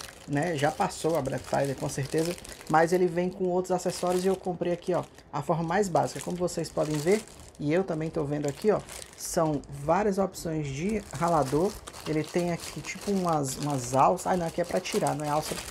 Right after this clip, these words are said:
A alça é só aqui, gente, ó, pra segurar. Tá vendo que ele tá no plástico? E aqui ele tem, tipo, um espetador pra você não se machucar. Então, o que eu vou fazer aí é testar junto com vocês esse produto. Fica aí.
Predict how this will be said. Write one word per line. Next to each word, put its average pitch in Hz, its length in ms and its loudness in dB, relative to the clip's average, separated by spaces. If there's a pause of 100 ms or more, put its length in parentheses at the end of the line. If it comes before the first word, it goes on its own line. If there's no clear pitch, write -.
(220)
A 151 100 0
alça 175 240 4
é - 20 0
só - 180 0
aqui, 202 240 -2
gente, 127 300 -2
ó, - 40 4 (580)
pra 147 140 0
segurar. 143 380 -2
Tá 139 100 -4
vendo 143 180 -2
que - 80 -4
ele 135 80 -2
tá 143 120 0
no 151 80 -2
plástico? 165 440 0 (440)
E 165 120 4
aqui 165 240 4
ele 185 120 6
tem, 185 160 -2
tipo, - 340 -8
um 196 80 0
espetador 185 800 0 (320)
pra 160 140 2
você 156 640 -2 (140)
não 160 320 0 (140)
se - 220 -2
machucar. 175 540 -2
Então, 160 200 -4
o 165 40 -8
que - 80 -6
eu 175 60 2
vou 170 100 -2
fazer 170 320 0
aí 175 180 2 (360)
é 185 60 -2
testar - 520 0 (220)
junto 170 400 -2
com 214 120 -2
vocês 185 600 -2 (100)
esse 160 160 -4
produto. 143 400 -4
Fica 185 280 0
aí. 143 120 0